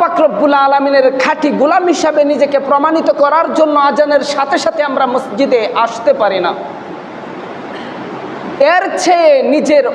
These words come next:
অজ্ঞতা, এর চেয়ে নিজেকে, নিজের অক্ষমতা আর কিভাবে আমরা প্রমাণ করব?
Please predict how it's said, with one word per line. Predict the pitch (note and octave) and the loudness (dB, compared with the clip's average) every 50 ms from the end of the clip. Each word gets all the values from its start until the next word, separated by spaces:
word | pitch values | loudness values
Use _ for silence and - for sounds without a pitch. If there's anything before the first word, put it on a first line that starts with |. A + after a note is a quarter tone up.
| - - | 0 0
অজ্ঞতা, | A3 B3+ B3 A3+ - D4+ E4 E4 E4 - C4+ A#3 E3 D3 - - - - - - - - - - - - - - - - - - - - - - - - - - - - - - - - - - - - - - - | 0 0 0 0 0 0 0 0 0 -2 0 0 -2 -4 -6 -8 -10 -10 -12 -14 -14 -14 -16 -16 -16 -16 -16 -16 -14 -14 -12 -12 -12 -12 -12 -12 -12 -14 -12 -14 -14 -12 -12 -12 -12 -12 -12 -12 -12 -12 -10 -4 0
এর | A#3 C4+ D4 D#4 D#4+ D#4 D#4 | 2 2 2 2 0 -2 0
চেয়ে | - E4 D#4 C#4+ C4 B3+ | 0 2 4 4 4 2
নিজেকে, | B3 C4+ D4 - C#4 D4+ C#4+ C#4+ C#4 C4+ B3 A#3 | 2 2 2 2 0 -2 0 2 2 2 2 2
নিজের | A#3 C4 D4 G3+ A#3+ D4 C4 A#3 G3+ - | 2 0 0 2 2 2 2 2 2 2
অক্ষমতা | C4 C#4 C#4 - - - - F#4+ F#4+ F#4+ E4 C#4+ C4+ A#3 E3 D3+ - - - - - - - - - - - - - - - - - - - - - - - - - - - - - - - - - - - G5 - - - - - - - - - - - - - - - - - - - | 0 0 0 -2 -2 0 0 0 2 2 0 2 0 -2 -2 -2 -6 -8 -8 -10 -12 -12 -14 -14 -14 -16 -16 -14 -14 -14 -14 -14 -14 -14 -14 -14 -14 -12 -12 -12 -12 -12 -12 -12 -12 -12 -10 -10 -10 -10 -10 -10 -10 -10 -10 -10 -10 -10 -10 -10 -12 -10 -10 -10 -10 -10 -10 -10 -10 -6 -2
আর | B3+ C#4 C4+ B3+ A#3 - - | -2 0 0 -2 -2 -4 -4
কিভাবে | - C#4 D4 A3 F3 - G#3 A#3+ C#4+ D#4+ D#4+ D4 | -2 -2 -2 -2 -2 -2 -2 -2 0 2 0 0
আমরা | A#3 G#3 A3+ A3+ G#3 - | 0 0 -2 -2 -2 -2
প্রমাণ | A3 A3+ G#3 G3+ G#3 G#3 G3+ G3+ | 0 -2 0 0 0 -4 -2 0
করব? | F#3+ F3+ F3 D#3+ C#3 A#2+ | 0 0 0 0 -2 -4